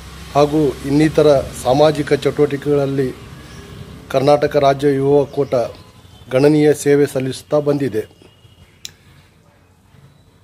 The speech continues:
ಸ್ವಾಮಿ ವಿವೇಕಾನಂದರ ಜಯಂತಿ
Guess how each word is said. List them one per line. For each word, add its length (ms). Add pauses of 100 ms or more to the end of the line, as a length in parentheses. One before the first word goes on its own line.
(280)
ಸ್ವಾಮಿ 320
ವಿವೇಕಾನಂದರ 840 (1400)
ಜಯಂತಿ 580